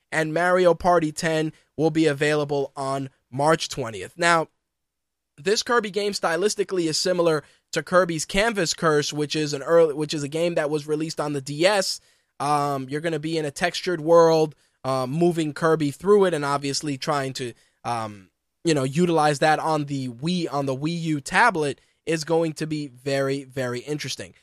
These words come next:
Uh, the Mario Party game, um, they're adding Bowser into the mix for the multiplayer, and up to four other players can become, can be involved,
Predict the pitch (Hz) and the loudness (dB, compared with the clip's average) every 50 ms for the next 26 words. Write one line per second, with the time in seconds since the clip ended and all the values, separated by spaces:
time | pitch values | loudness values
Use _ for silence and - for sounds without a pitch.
0 | _ _ _ - 143 147 143 135 143 139 147 170 208 254 269 233 214 175 156 - | _ _ _ -2 0 0 0 -2 -2 -2 2 2 4 4 6 6 4 4 2 2
1 | - 175 170 165 160 147 143 156 156 151 151 151 147 143 139 _ _ _ _ _ | 2 2 2 2 0 -2 -2 -2 -2 0 0 -2 -2 -4 -8 _ _ _ _ _
2 | - 135 139 139 139 139 139 139 135 131 123 120 113 _ _ _ _ - 139 160 | -6 -4 -2 0 0 -2 -2 -4 -4 -8 -10 -12 -16 _ _ _ _ -4 0 2
3 | 165 170 - 127 175 185 190 190 180 160 151 135 - 160 165 175 185 190 165 175 | 2 2 2 0 0 0 0 0 0 -4 -6 -2 2 2 4 4 4 2 2 0
4 | 170 170 147 170 165 165 - 165 160 143 143 147 156 160 - - - 170 151 143 | -2 -2 -4 -6 -6 -6 -6 -6 -6 -4 -4 -4 -4 -6 -6 -8 -8 -6 -6 -4
5 | 131 135 160 175 185 - 175 151 - 165 160 156 151 147 143 139 - - _ _ | -2 0 0 0 0 0 -4 -8 -4 0 0 2 2 2 0 0 -2 -6 _ _
6 | _ - 175 170 156 147 170 165 - - 156 143 - _ - 175 180 185 175 - | _ -8 -8 -6 -4 -2 -2 -2 -2 -4 -8 -8 -8 _ 2 4 6 6 4 4
7 | 175 175 170 165 147 - - 165 160 160 160 156 156 147 - - 170 156 143 139 | 0 0 -2 -2 -4 -4 -4 0 2 2 2 2 2 -2 -4 -4 -4 -4 -4 -6
8 | 135 127 131 135 147 147 139 - 156 160 156 147 151 - - 160 151 143 156 156 | -10 -14 -12 -10 -10 -8 -4 -4 -4 -4 -4 -6 -8 -6 -4 -2 -2 -2 -2 -2
9 | 151 143 139 139 170 190 196 180 170 165 156 - | -2 -2 -2 2 4 4 6 6 4 4 0 -4